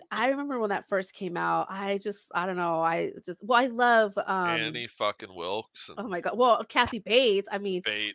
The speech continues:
Speaker 1: if
Speaker 2: Bates.
Speaker 1: she's in anything, I'll watch it, I don't care what it is, I'll
Speaker 2: I
Speaker 1: fucking
Speaker 2: love
Speaker 1: watch it,
Speaker 2: Kathy
Speaker 1: I love
Speaker 2: Bates.
Speaker 1: Kathy Bates. <laughs>
Speaker 2: That's why you
Speaker 1: All right.
Speaker 2: watch Dolores Claiborne, right? 'Cause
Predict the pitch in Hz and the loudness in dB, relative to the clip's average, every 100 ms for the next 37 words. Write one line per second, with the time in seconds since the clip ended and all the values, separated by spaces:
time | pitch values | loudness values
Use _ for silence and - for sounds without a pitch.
0 | - 254 - 359 466 440 277 247 240 196 | -2 -2 4 6 6 4 2 0 0 2
1 | 170 185 180 170 175 240 208 175 180 160 | 2 4 2 2 0 0 0 0 0 -2
2 | 160 196 - 214 208 143 - 92 190 208 | 0 -2 0 -4 -2 -4 -4 -2 2 4
3 | 226 202 185 170 - 170 180 - 214 - | 2 0 0 -2 -4 -6 -6 -8 -6 -2
4 | 403 440 539 523 571 - - - 139 151 | 2 6 6 8 4 4 0 -2 2 8
5 | 147 139 139 139 139 139 - - 185 107 | 10 8 6 0 0 0 0 0 0 -2
6 | 87 98 110 143 _ | -6 -4 -6 -8 _